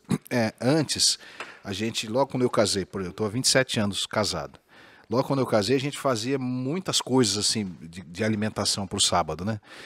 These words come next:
E a gente foi aprendendo logo no tempo que não há essa necessidade, porque senão a loucura fica maior, o estresse é muito maior. Então a gente faz um prato bom, mas um, uma coisa simples,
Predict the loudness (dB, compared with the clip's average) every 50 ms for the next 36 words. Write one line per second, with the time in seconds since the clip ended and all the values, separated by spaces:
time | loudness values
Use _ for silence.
0 | -18 -18 -20 -20 -20 -20 -14 -4 0 2 4 4 4 2 2 4 4 4 4 4
1 | 2 2 4 4 4 2 2 0 0 -4 -4 -2 0 -2 -2 -2 -4 -2 2 2
2 | 4 4 4 4 2 2 2 0 0 0 -2 -2 -2 -2 -2 -2 -2 -4 -6 -8
3 | -6 -4 -4 -2 2 4 6 8 8 6 8 6 4 4 4 4 2 4 6 6
4 | 6 8 8 8 8 6 6 2 2 2 4 4 2 4 6 6 8 8 8 6
5 | 4 4 4 2 0 2 4 4 6 8 8 8 8 6 4 0 -10 -20 -20 -20
6 | -20 -20 _ _ -4 -4 0 2 2 4 4 2 0 2 4 6 6 6 4 2
7 | -2 0 2 2 2 2 0 -4 -4 0 2 2 4 4 4 2 2 0 -2 0
8 | 0 2 4 8 8 8 8 8 8 8 8 6 4 4 2 -2 0 0 0 0